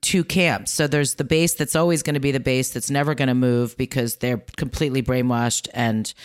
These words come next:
just have drank in the Kool-, drank the Kool-Aid. And then the second camp thinks he's a moron, an idiot, an asshole, all those things, but they love their money and the stock market's doing great. So as long as they can stay with their money, then why sh-, rock the boat?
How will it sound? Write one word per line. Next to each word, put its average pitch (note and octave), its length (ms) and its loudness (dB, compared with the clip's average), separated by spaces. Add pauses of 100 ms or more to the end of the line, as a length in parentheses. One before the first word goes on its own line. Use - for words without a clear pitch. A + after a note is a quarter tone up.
(420)
just - 380 -2
have C#3+ 160 -2
drank C#3+ 260 2
in B2+ 80 2
the B2 60 2
Kool-, C3+ 320 2
drank C3 300 -2
the B2+ 80 0
Kool-Aid. B2+ 420 2
And C3+ 160 0
then C3 100 2
the C3 80 2
second F3 380 0
camp B2 400 2 (280)
thinks D#3+ 200 0
he's C#3+ 160 2
a C3+ 120 4
moron, D3+ 520 4
an C3+ 80 2
idiot, D3 340 2
an C3 80 0
asshole, C#3+ 460 0
all C#3+ 160 2
those C3+ 220 2
things, F3 280 0
but - 160 -4
they B2 100 0
love B2 200 0
their C3+ 100 0
money B2 460 2
and B2+ 120 -4
the B2+ 60 0
stock - 300 -2
market's C3 320 -4
doing C3 240 0
great. A#2+ 420 -2
So C3 360 2
as A#2 180 -4
long C3 260 0
as C3+ 140 -2
they B2 120 0
can C3 200 -4
stay B2+ 460 0 (380)
with C#3+ 140 -2
their D#3 140 2
money, F3+ 480 4
then C#3+ 280 0
why C3+ 180 2
sh-, - 180 -2
rock C3+ 260 0
the E3 80 -2
boat? G3 380 0